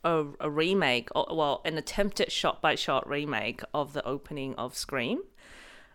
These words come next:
Um, it's awful. It's not at all a shot-by-shot <laughs> remake. Um, and it was all, like,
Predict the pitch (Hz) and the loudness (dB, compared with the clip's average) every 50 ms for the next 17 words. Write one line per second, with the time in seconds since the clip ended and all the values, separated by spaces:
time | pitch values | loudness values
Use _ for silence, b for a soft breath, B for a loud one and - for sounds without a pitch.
0 | B B - - 156 156 - 180 180 175 - 196 196 196 190 - 151 131 131 143 | B B 0 0 0 2 0 -2 -4 -2 2 4 4 4 4 2 -2 0 0 -2
1 | 151 - 190 180 170 170 - 160 151 - 185 170 170 165 156 170 - - 175 - | -4 -2 0 2 2 4 4 6 8 8 10 10 8 8 6 6 8 8 8 8
2 | - 180 185 - - - - 247 233 240 180 - 240 214 170 - 226 226 190 - | 10 10 12 12 12 12 12 12 12 10 10 10 8 8 8 4 2 2 2 2
3 | 233 196 202 180 - 170 175 - - - - - B B B B B B 208 B | 2 4 4 4 4 2 -2 -4 -4 -6 -6 -6 B B B B B B -8 B
4 | - - 208 202 196 185 - - 214 208 208 196 214 208 196 185 185 196 196 196 | 4 6 8 8 8 6 4 2 2 4 4 4 4 4 4 4 6 8 8 8
5 | 190 190 185 175 165 160 160 - - - | 8 8 8 8 8 8 6 2 -2 -10